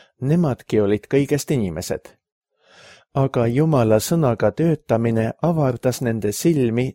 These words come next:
nägema Jumala suurust selgemini kui varem.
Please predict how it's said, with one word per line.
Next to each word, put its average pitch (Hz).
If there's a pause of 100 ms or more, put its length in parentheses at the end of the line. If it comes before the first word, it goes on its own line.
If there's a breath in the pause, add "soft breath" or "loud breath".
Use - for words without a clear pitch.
nägema 120
Jumala 117
suurust 104
selgemini 139
kui 151
varem. 98